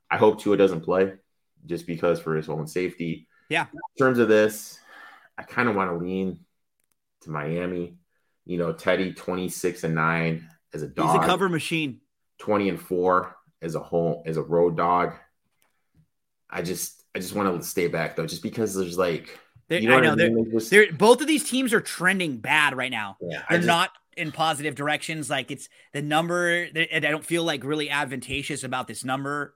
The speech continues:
Speaker 2: really, either way either. So, yeah, this
Speaker 1: Well,
Speaker 2: one
Speaker 1: this
Speaker 2: feels
Speaker 1: was
Speaker 2: like
Speaker 1: Miami. Miami was laying two.
Speaker 2: Oh, yeah, and now everything flipped. So the value is definitely there on Miami,
Speaker 1: But do
Speaker 2: but
Speaker 1: you really feel like there's a four point, four and a, four, four and a half point difference?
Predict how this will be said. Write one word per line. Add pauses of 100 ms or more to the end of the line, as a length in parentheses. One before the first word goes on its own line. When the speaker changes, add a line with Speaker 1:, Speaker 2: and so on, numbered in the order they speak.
(100)
Speaker 2:
really,
either
way
either.
So, (340)
yeah,
this
Speaker 1:
Well,
Speaker 2:
one
Speaker 1:
this
Speaker 2:
feels
Speaker 1:
was
Speaker 2:
like
Speaker 1:
Miami.
Miami
was
laying
two. (160)
Speaker 2:
Oh,
yeah,
and
now
everything
flipped.
So
the
value
is
definitely
there
on
Miami,
Speaker 1:
But
do
Speaker 2:
but
Speaker 1:
you
really
feel
like (1200)
there's
a
four
point,
four
and
a,
four,
four
and
a
half
point
difference?